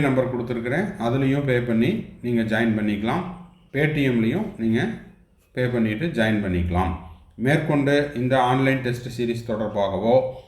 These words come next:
இல்லைன்னா ரெண்டாயிரத்தி இருபத்தி அஞ்சு நீட் அப்ளிகேஷன் போடுற டேட்லேருந்து கடைசி நாள் வரைக்கும், அதாவது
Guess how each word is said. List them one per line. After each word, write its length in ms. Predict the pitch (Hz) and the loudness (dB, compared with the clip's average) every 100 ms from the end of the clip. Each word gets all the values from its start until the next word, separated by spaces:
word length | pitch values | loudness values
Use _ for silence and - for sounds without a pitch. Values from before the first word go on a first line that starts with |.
| - 120 | -14 -2
இல்லைன்னா 380 | 123 117 110 175 220 - - - _ _ _ _ _ _ _ _ _ - - _ _ _ _ - | 0 2 2 0 -2 -8 -18 -20 _ _ _ _ _ _ _ _ _ -20 -20 _ _ _ _ -4
ரெண்டாயிரத்தி 540 | 131 147 156 156 151 139 | 0 4 4 4 2 2
இருபத்தி 340 | 156 160 156 139 | 2 2 2 2
அஞ்சு 300 | 131 131 143 147 147 - _ _ _ - | 2 0 -2 -2 -8 -20 _ _ _ -6
நீட் 380 | 127 160 170 170 - - - - - | 2 4 4 2 -12 -18 -20 -14 -10
அப்ளிகேஷன் 640 | 156 156 156 147 143 131 | -2 0 2 0 -2 0
போடுற 240 | - 120 120 110 | 0 2 0 0
டேட்லேருந்து 600 | 123 117 110 107 104 123 123 - - - | 0 2 0 0 0 0 -2 -6 -12 -2
கடைசி 560 | 113 143 151 156 156 139 123 | 2 4 2 0 0 0 0
நாள் 180 | 113 104 | 0 0
வரைக்கும், 360 | 104 104 123 110 - - | 0 0 -4 -6 -12 -10
அதாவது 360 | 110 113 107 | 0 2 2